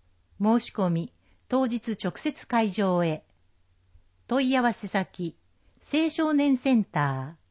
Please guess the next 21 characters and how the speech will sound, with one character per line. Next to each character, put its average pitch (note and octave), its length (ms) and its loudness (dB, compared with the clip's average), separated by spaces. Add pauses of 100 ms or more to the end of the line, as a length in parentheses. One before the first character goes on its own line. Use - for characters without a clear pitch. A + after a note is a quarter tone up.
(600)
ー。 D#3+ 60 -8
電 G#3 260 4
話、 F3+ 220 2 (340)
三 D#4+ 380 -2
六 D#4 260 -2
八 F#3+ 440 -4
一 E3+ 340 -10 (340)
七 A#3 320 2
三 D#4 300 0
三 F#3 340 0
四。 D3+ 380 0 (2000)
深 D#4+ 300 0
川 D4+ 320 2
東 D4 280 2
京 C#4+ 240 2
モ B3+ 160 6
ダ A3+ 160 2
ン G3+ 80 4
館、 D3 400 -2 (400)
新 D#4 380 0
春 B3 400 4